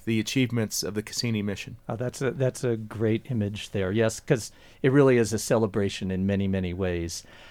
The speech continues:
Speaker 2: Uh, just a last question here, looking forward to the future. Uh, what is in the future for Saturn?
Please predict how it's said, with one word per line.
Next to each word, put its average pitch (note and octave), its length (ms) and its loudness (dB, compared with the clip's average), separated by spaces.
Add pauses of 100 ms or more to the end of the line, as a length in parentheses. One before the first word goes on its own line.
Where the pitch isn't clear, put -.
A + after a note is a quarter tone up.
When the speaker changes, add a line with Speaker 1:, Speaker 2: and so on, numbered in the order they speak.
(200)
Speaker 2:
Uh, C3 160 8 (120)
just - 260 0
a D#3 60 2
last B2+ 340 4
question D3 440 4
here, B2 220 4
looking B2 400 4
forward D3 800 6
to - 140 -6
the B2 120 -2
future. A#2+ 800 -4 (720)
Uh, G#2+ 380 6 (720)
what D3 380 6
is D#3 480 2 (280)
in D3+ 140 6
the D#3 60 4
future D#3+ 400 2
for - 160 0
Saturn? C3 500 4